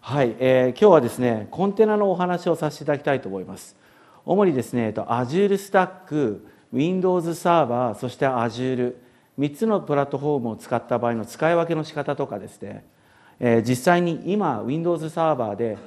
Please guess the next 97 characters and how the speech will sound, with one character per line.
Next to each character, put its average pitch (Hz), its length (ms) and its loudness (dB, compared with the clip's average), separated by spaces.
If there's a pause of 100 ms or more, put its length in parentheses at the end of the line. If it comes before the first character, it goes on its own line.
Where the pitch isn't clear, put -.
(260)
ど 180 180 4
う 208 60 2
い 156 80 4
う 127 60 0
状 120 180 -2
況 120 180 -2
で 113 80 -2
コ 123 160 -6
ン 120 60 -4
テ 127 100 -2
ナ 120 140 -4
が、 120 220 2
え 104 440 -6 (140)
ー、 120 40 -4
イ 131 40 2
ン - 20 -4
プ 143 80 0
リ 139 60 0
メ 139 80 2
ン - 20 0
ト 131 80 -4
さ 123 140 -2
れ 123 40 -2
て 123 80 -2
い 131 40 2
る 120 80 0
か 101 100 -6
と - 80 -16
い 98 40 -8
う - 20 -8
お 98 40 -10
話 107 240 -10
と - 80 -14
か 98 120 -12
を 95 80 -12
で 98 60 -16
す 104 80 -16
ね、 104 220 -12 (380)
え 117 240 0
ー、 - 20 -4
ま 120 140 2
と 170 140 -2
め 160 120 0
て 151 120 2
お 135 80 4
話 139 400 -4
し - 20 -12
し - 60 -16
た 139 100 0
い 123 80 -4
と - 80 -8
思 104 140 -8
い - 20 -10
ま 104 120 -12
す。 - 180 -20 (520)
え 123 120 2
ー、 120 40 0
こ 180 140 -4
の 240 120 4
中 254 280 2
で 123 200 0
す - 140 -10
で 196 140 4
に 120 240 -2
コ 190 180 -4
ン 214 100 -2
テ 220 120 4
ナ 202 100 -2
を 143 140 0
お 127 60 -2
使 - 240 0
い - 20 2
に 214 60 0
な 220 60 0
っ - 20 -2
て - 80 -2
い - 0 -
る 107 60 -2
お 101 40 -8
客 107 140 -6
様 104 100 -6
っ 98 60 -10
て 95 80 -10
ど 110 100 -6
の 113 80 -4
く 123 60 -6
ら 120 60 -2
い - 20 -4
い - 20 -4
ら 113 60 -6
っ - 20 -10
し - 60 -14
ゃ - 20 -8
い 95 60 -8
ま 98 40 -16
す - 60 -20
か？ - 80 -20